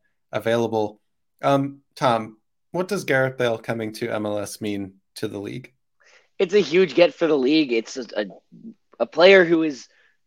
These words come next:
Speaker 2: just on a team who won the new uefa Champions League coming over, and he's gonna play in M L S. That's a huge deal. Um, Bale is sort of nearing the end of his career, but he's still a fantastic player to watch. He's still going to be head and shoulders above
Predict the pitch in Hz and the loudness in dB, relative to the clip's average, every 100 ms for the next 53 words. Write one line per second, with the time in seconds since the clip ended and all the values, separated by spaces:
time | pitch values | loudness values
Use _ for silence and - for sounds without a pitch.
0 | _ _ _ _ - 214 208 208 202 208 | _ _ _ _ -2 0 2 2 2 2
1 | 196 175 165 156 151 156 147 127 139 143 | 0 2 2 0 0 0 -2 -8 -8 -6
2 | 127 117 110 104 104 117 127 110 113 107 | -6 -8 -6 -8 -8 -8 -4 -4 -4 -6
3 | 104 101 - _ 127 117 117 - 110 107 | -6 -8 -16 _ _ -16 -14 -10 -10 -8
4 | 117 120 123 120 _ _ _ - 151 143 | -4 -4 -4 -8 _ _ _ -6 0 2
5 | 151 117 110 120 143 127 117 147 76 - | 2 -2 -14 -14 -10 -10 -4 -2 -4 -8
6 | - _ - 113 104 104 123 139 135 127 | -20 _ -4 -2 -2 -2 2 2 2 -6
7 | - 135 160 117 - - 160 139 156 170 | -6 -4 -4 -8 -16 -6 -6 -4 -2 0
8 | 165 160 151 - 147 156 165 131 120 - | 0 0 -2 -8 -4 -2 0 -2 -8 -4
9 | 156 127 104 131 117 120 - 120 131 127 | 0 0 0 -4 0 -2 -2 -12 -4 -4
10 | 135 110 110 127 123 110 - 143 135 - | -2 0 0 0 -4 -14 -4 -2 -2 -4
11 | - _ 139 143 131 123 123 127 131 113 | -20 _ -10 -8 -6 -6 -6 -8 -8 -6
12 | 107 123 113 117 107 104 101 | -6 -8 -8 -8 -2 0 -2